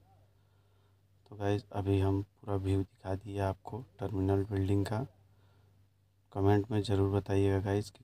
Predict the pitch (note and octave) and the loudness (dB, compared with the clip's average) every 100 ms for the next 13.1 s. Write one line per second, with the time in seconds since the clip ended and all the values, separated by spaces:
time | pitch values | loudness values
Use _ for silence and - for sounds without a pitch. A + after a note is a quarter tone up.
0 | - F#2+ - F#2+ F#2+ G2 F#2+ F#2+ G2+ G2 | -8 -6 -6 -2 0 0 -2 -4 -2 0
1 | F#2+ - - A2+ - _ _ _ _ _ | -2 -4 -10 -10 -10 _ _ _ _ _
2 | _ _ _ _ _ G2+ G2 - F#2+ G2 | _ _ _ _ _ -6 -6 -4 -4 -2
3 | G2 F#2 G2 G2 G2 G2 G2 G2+ A#2+ - | 0 2 2 0 0 0 0 -4 -6 -14
4 | _ G#2 G2 F2+ G2 F#2+ F#2 F#2+ F#2+ G2+ | _ -4 -2 -2 -4 -8 -4 -4 -4 -10
5 | - _ _ _ _ _ F#2+ G2 F#2+ G2+ | -14 _ _ _ _ _ -4 -2 -4 -8
6 | F#2+ G2+ F#2+ F#2+ G2 G#2 - _ _ _ | -2 0 2 0 -2 -4 -6 _ _ _
7 | _ _ _ _ _ _ _ _ _ _ | _ _ _ _ _ _ _ _ _ _
8 | _ _ G2+ G2+ G2+ G2+ G#2+ - - _ | _ _ 0 4 6 6 4 -2 -14 _
9 | - - G2+ G2 G2+ G2+ G2 G2+ G2 G2 | -20 0 4 6 6 6 2 2 4 4
10 | - - F#2+ G2 G2 G#2 - - G2+ G2 | 0 -2 0 0 -2 -4 -6 -14 -2 2
11 | G2 F#2+ - F#2 F#2+ G2 G2 F#2+ G2 G2 | 2 0 -4 -2 0 2 0 -2 -4 0
12 | F#2+ F#2 F#2 G2 F#2+ - F#2+ F#2+ F#2 G2 | 2 0 2 0 -2 -4 -4 -4 -2 -4
13 | G2+ | -4